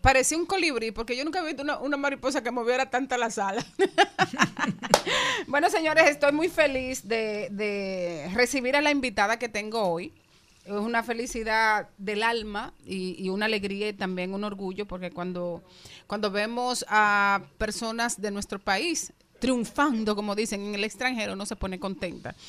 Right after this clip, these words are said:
Pero si además esa persona está ligada por el, por el corazón y la admiración a figuras importantes de nuestro país, entonces, eh, se dobla.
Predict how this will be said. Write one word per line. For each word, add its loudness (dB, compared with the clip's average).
Pero 2
si 0
además 2
esa 0
persona -2
está 0
ligada 2
por -2
el, -2
por 0
el 0
corazón 2
y 0
la 2
admiración -2
a 6
figuras 0
importantes 2
de -6
nuestro -6
país, -2
entonces, -6
eh, 0
se 6
dobla. -2